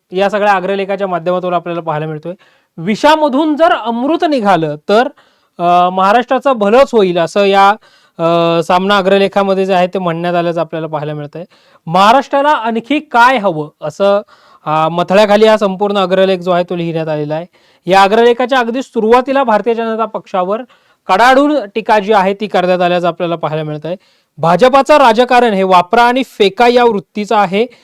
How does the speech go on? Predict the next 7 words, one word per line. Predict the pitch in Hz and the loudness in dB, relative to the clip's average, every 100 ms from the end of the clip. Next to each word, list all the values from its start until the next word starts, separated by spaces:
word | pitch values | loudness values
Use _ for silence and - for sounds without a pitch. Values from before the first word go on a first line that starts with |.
| _ _ | _ _
मोदी, | 175 208 214 277 | 0 2 4 2
शहा | - 240 214 254 | 2 2 4 4
आणि | 247 262 | 2 0
फडणवीस | - 202 208 208 160 151 | 0 0 0 0 0 -4
हे | |
देशाचे | 175 165 170 226 226 247 | -6 -4 -2 0 0 0
नाहीत | 233 208 | 0 -2